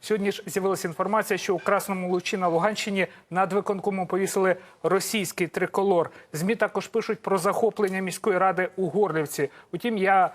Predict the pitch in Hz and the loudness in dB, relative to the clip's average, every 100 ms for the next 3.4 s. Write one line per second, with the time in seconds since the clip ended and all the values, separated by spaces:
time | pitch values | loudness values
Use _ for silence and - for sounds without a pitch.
0 | - - 214 208 180 202 - 185 - 180 | -6 -4 -2 -2 0 0 -2 -4 0 2
1 | 190 196 202 165 175 214 180 180 170 - | 0 0 -4 -6 -2 -2 2 2 2 0
2 | - - 175 202 185 180 156 - 185 180 | -10 -8 -4 -2 0 2 0 -2 0 2
3 | 190 196 165 170 | 0 -2 0 -2